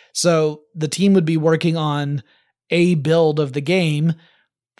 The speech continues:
then you would get a better game engine, and the head, the lead of the, the project would say, "All right, well, we need to make this game for this new game engine, so scrap everything and start over."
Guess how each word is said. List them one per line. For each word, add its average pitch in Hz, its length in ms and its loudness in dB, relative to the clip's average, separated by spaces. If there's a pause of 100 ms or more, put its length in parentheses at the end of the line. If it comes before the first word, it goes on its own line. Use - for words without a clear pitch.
(480)
then 160 220 -2
you 160 80 -2
would 156 120 -4
get 156 140 0
a 151 40 -2
better 160 420 0
game 160 360 -2
engine, 143 380 -4
and 143 240 -8
the 139 160 -6 (160)
head, 180 340 -2
the 165 100 0
lead 180 340 2
of 143 160 0
the, 139 340 -4
the 139 80 -8
project 170 400 -2
would 135 120 -8
say, 131 160 -4
"All 170 140 2
right, 151 180 0
well, 143 400 -4 (180)
we 160 360 -8
need 170 160 0
to 160 80 -2
make 151 160 -4
this 143 160 -6
game 147 220 -6
for 131 160 -8
this 139 320 -4
new 165 560 0
game 139 320 -6
engine, 123 260 -8
so 123 120 -10
scrap 143 380 -4
everything 123 300 -8
and 120 120 -8
start 113 280 -8
over." 110 380 -14